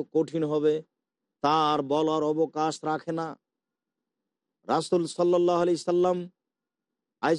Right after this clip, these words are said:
থেকে নিয়ে সাড়ে চোদ্দশো বছর পূর্বে এই কথা বলে গেছেন যে হিংস্র প্রাণী মানুষের সাথে কথা বলবে,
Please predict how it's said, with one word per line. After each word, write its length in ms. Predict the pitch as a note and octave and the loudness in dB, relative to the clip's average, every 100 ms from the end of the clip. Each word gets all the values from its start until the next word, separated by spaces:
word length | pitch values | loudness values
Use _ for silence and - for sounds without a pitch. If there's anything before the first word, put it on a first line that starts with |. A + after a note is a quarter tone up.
| - | 0
থেকে 220 | F3+ E3 | -4 -2
নিয়ে 200 | E3+ E3+ | 0 0
সাড়ে 380 | D3+ - D#3 E3 D#3+ | -2 -4 0 2 0
চোদ্দশো 580 | - E3 C#3 E3 D3+ E3 | 0 -2 0 -4 -2 0
বছর 300 | E3 E3+ D#3 | 0 0 -4
পূর্বে 380 | - D#3+ D3+ D#3+ | -2 -2 2 2
এই 100 | D#3+ D3 | 2 0
কথা 200 | D#3 D#3 | -4 -2
বলে 240 | D3+ D#3 | 0 2
গেছেন 320 | D3+ C3+ D3+ D3 A2 - _ _ _ _ _ _ _ _ _ _ _ | 0 -2 -4 -6 -8 -14 _ _ _ _ _ _ _ _ _ _ _
যে 340 | G#2 G#2 D#3 E3 E3 F3 - _ _ _ _ _ - F2 - | -12 0 2 4 0 -4 -16 _ _ _ _ _ -14 -14 -12
হিংস্র 600 | E2+ C#3 E3+ E3+ D3+ - D#3+ | -2 2 4 2 0 2 0
প্রাণী 320 | D3 D#3+ D#3+ D#3+ | 2 0 0 0
মানুষের 540 | D3 D#3+ D#3+ - D#3 | -2 -2 -4 -2 -4
সাথে 260 | - D3+ D3+ | -4 -6 -6
কথা 220 | D#3 D3+ D#3 | -6 -6 -2
বলবে, 380 | D3+ D3+ D#3 | -2 0 0